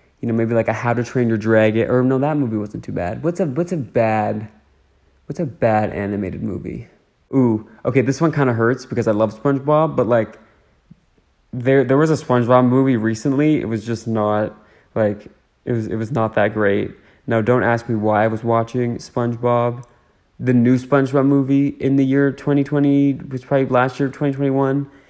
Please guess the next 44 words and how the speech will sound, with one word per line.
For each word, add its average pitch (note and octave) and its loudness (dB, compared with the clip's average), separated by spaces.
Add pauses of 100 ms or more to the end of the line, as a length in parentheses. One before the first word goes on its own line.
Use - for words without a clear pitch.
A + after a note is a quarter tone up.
(180)
It D3 0
just, E3+ -2
the, D3 4
the C#3+ 2
plot, D3+ 2
I C3+ 2
didn't C#3 0
really C#3 2
understand. C3+ 0
The C3 2
first, - -4
all E3+ 6
of - 0
the, G#2 4
the C#3 -2
SpongeBob G3 0
series B2+ 2
is G2+ -6
great. C#2+ -4 (720)
The B2+ 0
first D#3 2
SpongeBob D#3 2
movie E3 0 (280)
from B2 0 (680)
probably, C3+ 2
like, B2+ 0
two - -6
thousand B2+ 0
five, B2 2
two C#3 -8
thousand A2+ -2
six, C3 -4
that A2+ 2
was A#2+ -2
excellent. C#3+ -2
I'm, A#2 -2 (160)
I'm A#2 -4
sure C#3 0
that A2+ 2
got G#2+ 2
a A#2+ -4
lot A2+ 2
of G#2+ -4
awards. A2+ -4